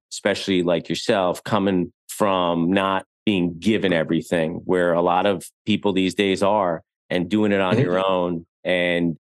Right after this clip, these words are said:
Speaker 1: that, to me, I always said I wanted to do a show that was just all about how success happens self-made.
Speaker 2: Amen.
Speaker 1: But,
Speaker 2: Amen.
Speaker 1: uh, but I hate to say it, it'd be, it'd be hard to get the tons of guests that I have, but, uh, you're one of 'em. So,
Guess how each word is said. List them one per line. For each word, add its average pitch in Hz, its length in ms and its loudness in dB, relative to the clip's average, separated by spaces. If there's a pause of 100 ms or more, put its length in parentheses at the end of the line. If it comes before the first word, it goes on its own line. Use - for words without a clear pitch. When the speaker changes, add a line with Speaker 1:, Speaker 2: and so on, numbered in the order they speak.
Speaker 1:
that, 107 340 -2
to 98 80 -4
me, 95 600 0
I 92 120 2
always 95 280 0
said 95 160 0
I 87 80 2
wanted 92 300 -2
to 85 80 -4
do 92 180 0
a 87 40 0
show 95 320 0
that 85 180 2
was 87 140 -2
just 92 300 -2
all 95 380 0
about 87 420 0 (280)
how 98 160 0
success 92 400 -2
happens 90 540 0 (180)
self-made. 87 680 -2 (420)
Speaker 2:
Amen. 127 360 2 (100)
Speaker 1:
But, 98 180 2
Speaker 2:
Amen. 117 240 2
Speaker 1:
uh, 90 220 -2 (280)
but 107 140 2
I 101 100 2
hate 120 200 -2
to 101 80 -4
say 113 280 2
it, 101 40 2
it'd 104 140 0
be, 101 220 0
it'd 104 120 -2
be 101 380 0
hard 117 280 0
to 110 60 -2
get 104 240 -2
the 104 80 -8
tons 107 300 -2
of 98 80 -2
guests 104 500 -2
that 98 180 2
I 92 100 0
have, 101 440 0
but, 95 320 -2
uh, 95 80 2
you're 104 220 0
one 113 220 2
of 92 100 -2
'em. 90 180 -2
So, 95 440 0